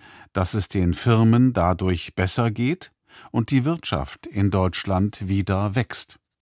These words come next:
Lisa Paus hat jetzt aber verhindert, dass die Regierung das Gesetz in dieser Form beschließt. Sie sagt, die Regierung muss noch einmal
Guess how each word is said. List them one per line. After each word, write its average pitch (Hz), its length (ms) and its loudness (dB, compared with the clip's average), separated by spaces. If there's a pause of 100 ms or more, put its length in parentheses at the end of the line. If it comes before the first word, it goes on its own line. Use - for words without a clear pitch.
(800)
Lisa 110 480 4
Paus 95 680 -2
hat 85 200 -2
jetzt 107 380 -2
aber 82 440 0
verhindert, 123 760 0 (320)
dass 82 220 -2
die 110 160 0
Regierung 104 720 2
das 90 220 0
Gesetz 95 520 -2
in 90 200 -2
dieser 101 440 2
Form 117 400 2
beschließt. 123 720 -4 (200)
Sie 123 300 0
sagt, 95 540 0 (320)
die 104 120 0
Regierung 117 680 4 (260)
muss 139 320 4
noch 113 340 0
einmal 98 640 4